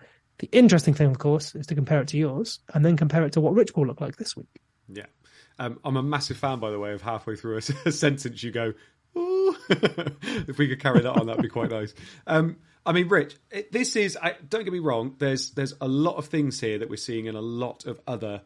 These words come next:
Speaker 2: free hit drafts, which is, it just makes sense. We've got, you know, Arsenal with a really good fixture. We've got Liverpool with a good, really good fixture. And when you consider that six of your starting eleven that are gonna be in there, we are gonna be seeing a lot of free hit drafts that are gonna be very similar. Just talk us through what you think about this draft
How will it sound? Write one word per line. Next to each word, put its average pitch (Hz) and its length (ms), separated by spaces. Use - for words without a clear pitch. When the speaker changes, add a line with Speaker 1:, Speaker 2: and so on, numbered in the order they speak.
Speaker 2:
free 107 340
hit 107 220
drafts, 92 360
which 160 200
is, 151 160
it 180 160
just 165 180
makes 147 220
sense. 107 320
We've 131 100
got, 139 220
you 147 100
know, 123 120
Arsenal 156 420
with 127 80
a 123 40
really 120 240
good 110 140
fixture. - 340
We've 113 140
got 123 160
Liverpool 131 340
with 107 100
a 104 40
good, 113 180
really 110 160
good 104 160
fixture. - 360
And 127 100
when 156 120
you 151 80
consider 143 300
that 127 180
six - 340
of 113 60
your 117 100
starting 117 320
eleven 110 280
that 104 100
are - 20
gonna 107 160
be 113 140
in 107 120
there, 92 220
we 127 160
are 139 180
gonna 120 140
be 104 120
seeing 104 480
a 120 80
lot 120 220
of 107 60
free 110 260
hit - 180
drafts 101 280
that 117 100
are 110 40
gonna 107 120
be 101 80
very 101 180
similar. 101 440
Just - 280
talk 190 240
us 160 120
through 147 200
what 147 120
you 143 160
think 123 220
about 104 200
this 101 140
draft 95 460